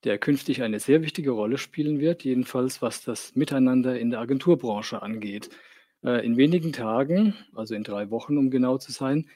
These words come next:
wird sie nämlich voraussichtlich zur Präsidentin des Agenturverbands G W A gewählt werden.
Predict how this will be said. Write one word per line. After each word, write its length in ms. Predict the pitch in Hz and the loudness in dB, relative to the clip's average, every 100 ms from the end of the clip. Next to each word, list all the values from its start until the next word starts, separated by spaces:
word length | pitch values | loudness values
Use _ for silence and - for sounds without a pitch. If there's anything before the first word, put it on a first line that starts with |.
| _ - | _ -10
wird 160 | 120 | -10
sie 180 | - 165 | -6 -4
nämlich 360 | 165 147 156 - | 0 2 0 -4
voraussichtlich 720 | 123 104 175 156 127 180 - | -6 0 0 -2 -6 -8 -4
zur 180 | 139 - | -4 -4
Präsidentin 680 | 123 117 110 117 139 151 | -4 -4 0 0 0 -2
des 160 | 151 - | -4 -8
Agenturverbands 840 | 117 110 104 135 - 113 113 123 | -8 -8 -4 -4 -2 -4 -4 -4
G 200 | - 117 | -2 -2
W 120 | 110 - | -2 -2
A 200 | 101 117 | -4 -2
gewählt 640 | 117 98 95 95 - - | -4 -4 -6 -8 -12 -12
werden. 400 | 95 90 90 | -12 -10 -12